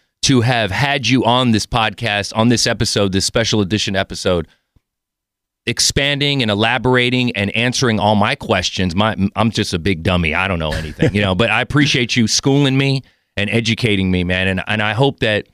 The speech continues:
there is gonna be some resolution soon. Uh, is there anything that we can do other than do our due diligence in chronological order and find out what the truth is outside of the, the out-, major news outlets? Is there anything we can do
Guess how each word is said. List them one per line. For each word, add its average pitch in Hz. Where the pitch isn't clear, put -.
there 131
is 127
gonna 110
be 98
some 101
resolution 90
soon. 90
Uh, 135
is 147
there 180
anything 196
that 139
we 127
can 139
do 92
other 139
than 139
do 135
our 123
due 123
diligence 120
in 110
chronological 117
order 113
and 98
find 127
out 117
what 110
the 104
truth 120
is 104
outside 110
of 98
the, 98
the 98
out-, 104
major 104
news 107
outlets? 95
Is 104
there 127
anything 151
we 127
can 120
do 110